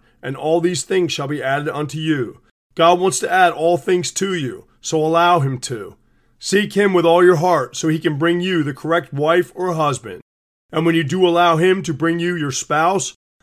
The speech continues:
you will be amazed at how much happier you are in that relationship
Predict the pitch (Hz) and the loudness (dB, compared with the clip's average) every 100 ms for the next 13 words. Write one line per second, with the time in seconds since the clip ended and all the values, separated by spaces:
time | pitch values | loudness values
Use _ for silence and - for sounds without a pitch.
0 | _ 175 165 190 180 165 180 190 156 131 | _ 4 6 4 2 2 2 4 2 0
1 | 131 160 165 165 156 185 185 147 139 139 | -2 -2 -2 -2 0 2 2 -2 -2 -4
2 | 147 135 139 131 - _ - 151 165 165 | -4 -4 -4 -6 -10 _ -6 -2 0 2
3 | 170 190 151 160 - 123 | 2 2 0 -6 -6 -8